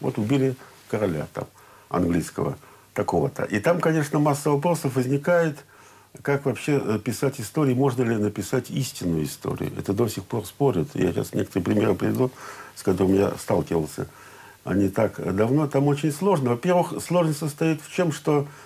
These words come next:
у нас нет факта. У нас от этого фа-, факта самого нет, он уже был в прошлом. Нужно, м,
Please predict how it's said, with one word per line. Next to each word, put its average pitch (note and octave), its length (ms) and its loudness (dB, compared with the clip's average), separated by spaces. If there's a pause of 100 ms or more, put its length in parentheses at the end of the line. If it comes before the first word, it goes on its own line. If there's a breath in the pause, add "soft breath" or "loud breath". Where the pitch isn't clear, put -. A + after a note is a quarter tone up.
(800 loud breath)
у C3+ 80 4
нас F3+ 220 4
нет F#3+ 180 2
факта. - 400 0 (420)
У G#2+ 100 2
нас D#3+ 220 2
от D3 120 4
этого D3+ 220 2
фа-, D#3+ 220 0
факта D#3 480 0
самого D3 360 4
нет, G3 200 2
он D3 80 4
уже D3 200 2
был F#3 200 2
в - 60 -8
прошлом. E3+ 400 0
Нужно, D#3 200 2
м, C3+ 220 -2